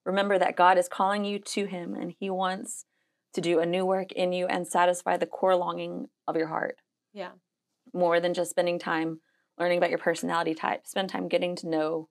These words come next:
Speaker 1: Christ. That's the
Speaker 2: Yeah.
Speaker 1: ultimate goal of all this.
Speaker 2: Yeah.
Speaker 1: He is the only place where our fullness and true identity and purpose comes from.
Speaker 2: Yeah, because, I mean, that was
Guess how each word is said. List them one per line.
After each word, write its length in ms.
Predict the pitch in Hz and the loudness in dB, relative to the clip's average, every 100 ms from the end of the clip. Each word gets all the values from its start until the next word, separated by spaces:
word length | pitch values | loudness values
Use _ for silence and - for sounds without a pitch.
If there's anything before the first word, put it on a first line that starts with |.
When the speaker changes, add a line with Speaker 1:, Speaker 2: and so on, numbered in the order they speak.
| _ | _
Speaker 1:
Christ. 480 | - 139 - - - | -6 -4 -4 -8 -6
That's 180 | 170 165 | -4 -2
the 80 | - | -2
Speaker 2:
Yeah. 60 | |
Speaker 1:
ultimate 280 | 185 170 139 | -2 -2 -2
goal 260 | 147 139 - | 0 -2 -4
of 120 | - | -4
all 180 | - 160 | -2 -2
this. 380 | 139 143 - _ _ _ - | -6 -8 -16 _ _ _ -8
Speaker 2:
Yeah. 260 | 196 175 175 _ _ _ | -6 -6 -10 _ _ _
Speaker 1:
He 160 | 196 | 0
is 140 | 190 185 | 0 2
the 100 | 180 | 2
only 380 | 175 180 185 - _ - | 4 2 -2 -10 _ -8
place 540 | 196 190 208 196 - | -2 -2 -2 -6 -8
where 600 | 208 170 170 160 156 - _ _ _ _ _ _ _ _ _ _ - | -4 4 4 6 2 -2 _ _ _ _ _ _ _ _ _ _ -2
our 140 | 180 180 | 0 2
fullness 460 | 180 185 175 180 | 2 2 0 -2
and 160 | - 175 | -4 -6
true 200 | - 185 | 0 4
identity 520 | 175 170 160 160 170 | 4 4 2 -2 -4
and 200 | - 160 | -6 -6
purpose 540 | - 156 165 156 - _ - | -4 -4 -4 -6 -10 _ -14
comes 220 | 165 - | -12 -12
from. 300 | - - 151 _ - _ - | -12 -12 -14 _ -20 _ -2
Speaker 2:
Yeah, 260 | 311 339 | 2 2
because, 440 | 208 226 254 226 220 - | 0 -6 -8 -8 -10 -6
I 80 | 226 | -4
mean, 320 | 226 226 - _ _ _ _ _ _ _ _ 226 | -4 -6 -10 _ _ _ _ _ _ _ _ 0
that 160 | 214 | 2
was 180 | 233 196 | 2 -2